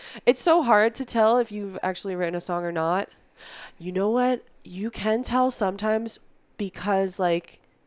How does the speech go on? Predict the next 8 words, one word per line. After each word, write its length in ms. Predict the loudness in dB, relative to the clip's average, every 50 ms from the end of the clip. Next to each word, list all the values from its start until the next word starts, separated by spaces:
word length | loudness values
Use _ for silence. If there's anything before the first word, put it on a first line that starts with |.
| _ _ _ _ _ _ _ _ _ _ _ _ _ _ _ _ _ 0
if 120 | 0 0
someone 520 | 0 2 2 4 4 4 4 2 2 2 2
made 200 | 2 0 2 0
the 100 | -2 -4
melody 800 | -2 0 0 2 2 2 2 0 0 0 -2 -2 -2 -4 -6 _ _ _ _ _ _ _ _ _ _ _ _ _ _ _ _ _ _
separately 600 | -4 0 0 0 0 0 0 0 0 0 -2 -6 _ _ _ _ _ _ _ _ _ _ _ _ -2
and 140 | 0 2 4
then 300 | 4 4 4 2 -2